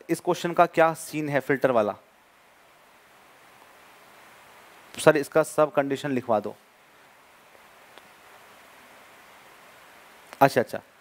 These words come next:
चलो, अब देखो क्या होता है, अब मेरे पास क्या है ना, मेरे पास यदि ये डैम है, सुन लो अब ध्यान से, यदि मेरे पास ये डैम है ना, तो इस डैम पे हम क्या करते हैं, यदि मेरा ये अपस्ट्रीम है, पानी का लेवल यहाँ पे है,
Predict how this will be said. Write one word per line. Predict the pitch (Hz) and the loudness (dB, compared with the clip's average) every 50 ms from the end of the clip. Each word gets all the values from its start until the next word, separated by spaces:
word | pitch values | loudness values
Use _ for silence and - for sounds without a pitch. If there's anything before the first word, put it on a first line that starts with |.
| - - - - - | -20 -20 -20 -6 4
चलो, | - 165 131 113 92 - - _ _ _ _ _ _ - - | 4 4 4 4 -2 -12 -20 _ _ _ _ _ _ -4 0
अब | - 175 | 0 2
देखो | 247 247 247 | 2 2 6
क्या | 233 240 | 8 8
होता | 247 254 240 240 208 | 8 8 8 8 8
है, | 208 226 226 - - - - - - - - _ _ - | 8 8 6 2 -6 -20 -20 -20 -20 -20 -20 _ _ 6
अब | 196 226 214 269 269 240 - - - - | 6 8 8 8 6 6 4 -6 -10 -2
मेरे | 196 208 226 | 2 4 6
पास | 226 254 254 247 - | 8 8 6 6 6
क्या | 233 220 202 | 6 6 8
है | 185 | 8
ना, | 208 208 151 110 - - _ _ _ _ _ - - - - - | 6 4 2 2 -4 -18 _ _ _ _ _ -20 -20 -20 -8 2
मेरे | 160 202 - | 4 4 6
पास | - 240 226 - | 8 6 4 4
यदि | 233 214 | 2 6
ये | 247 247 | 6 4
डैम | 202 165 175 165 175 190 175 | 8 8 8 8 8 6 4
है, | 151 113 107 - - | 0 -4 -4 -8 -10
सुन | 175 196 | -4 4
लो | 214 214 | 4 4
अब | 180 | 4
ध्यान | 151 139 120 113 | 4 2 2 0
से, | 107 - | -2 -10
यदि | 92 - - _ _ - - _ _ - - | -16 -16 -18 _ _ -20 -20 _ _ -6 0
मेरे | 208 233 | 0 2
पास | 233 240 240 233 | 4 4 4 6
ये | 233 240 | 6 4
डैम | 208 175 190 196 214 202 | 6 8 8 8 8 6
है | 165 | 4
ना, | 147 165 160 113 - - - _ _ _ _ _ _ - - _ _ - | 4 4 4 4 2 -6 -20 _ _ _ _ _ _ -20 -20 _ _ 0
तो | 208 | 0
इस | 214 180 233 233 196 165 | 2 4 4 4 6 8
डैम | 214 208 214 226 214 | 8 8 8 8 4
पे | - - 135 127 147 156 - _ _ _ _ _ _ _ _ _ _ _ _ _ _ _ _ _ _ _ _ _ _ - - - - - - - - _ - | 2 -2 -2 -2 -2 -4 -8 _ _ _ _ _ _ _ _ _ _ _ _ _ _ _ _ _ _ _ _ _ _ -20 -20 -20 -20 -20 -20 -20 -20 _ -6
हम | - - 165 | 2 2 6
क्या | 165 220 226 | 8 8 8
करते | 220 202 - - 214 | 8 6 4 -4 -4
हैं, | 226 | -4
यदि | 220 202 208 190 226 233 | 0 2 2 2 2 2
मेरा | 226 226 226 | 6 6 6
ये | 233 240 | 8 6
अपस्ट्रीम | - - 202 - 208 196 - - 214 214 185 | 8 6 6 6 4 -2 0 -4 -2 2 4
है, | 175 185 196 | 6 6 6
पानी | - - 180 180 | 6 6 6 6
का | 175 165 | 6 4
लेवल | 175 175 185 170 | 2 2 2 0
यहाँ | 156 139 117 - | 0 0 0 0
पे | - | -2
है, | 98 - | -10 -10